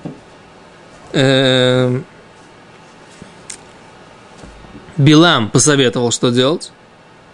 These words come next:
А Итро убежал. Итро убежал, ве-, потом пришёл к еврейскому народу. Билам был наказан смертью, да, за все его советы.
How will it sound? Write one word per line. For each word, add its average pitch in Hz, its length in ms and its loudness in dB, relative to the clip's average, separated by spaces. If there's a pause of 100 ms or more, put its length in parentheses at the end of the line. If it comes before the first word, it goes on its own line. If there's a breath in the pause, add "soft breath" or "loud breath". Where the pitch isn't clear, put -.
(800 loud breath)
А 147 300 2
Итро 240 340 2
убежал. 175 440 0 (720)
Итро 202 400 2
убежал, 151 680 2 (1120)
ве-, 139 180 2
потом 151 320 0
пришёл 143 460 0
к - 20 -18
еврейскому 127 440 0
народу. 113 360 -4 (800 loud breath)
Билам 160 720 2 (280)
был 156 520 2
наказан 135 600 -2
смертью, 139 540 -4 (220)
да, 160 360 -4
за 135 140 -2
все 143 160 0
его 139 120 2
советы. 156 440 0